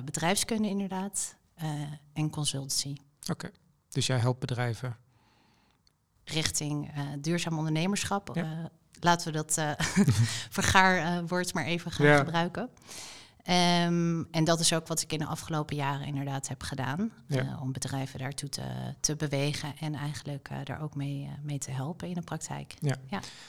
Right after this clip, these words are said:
Speaker 2: Ehm, even om, om het linkje te leggen naar, eh, marketing. Wij praten natuurlijk vanuit Factor tachtig en vanuit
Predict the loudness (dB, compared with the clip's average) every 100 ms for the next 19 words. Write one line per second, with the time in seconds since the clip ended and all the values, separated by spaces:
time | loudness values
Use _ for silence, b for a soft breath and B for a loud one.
0 | B -10 0 4 8 8 8 6 2 -4
1 | 2 6 8 8 8 8 6 8 8 8
2 | 4 2 4 4 4 4 0 -2 0 0
3 | 0 -2 0 2 2 2 2 2 -2 _
4 | _ _ -2 2 2 4 4 4 4 2
5 | 2 2 2 0 -2 -4 -4 -6 -4 -4
6 | 0 0 2 0 0 4 2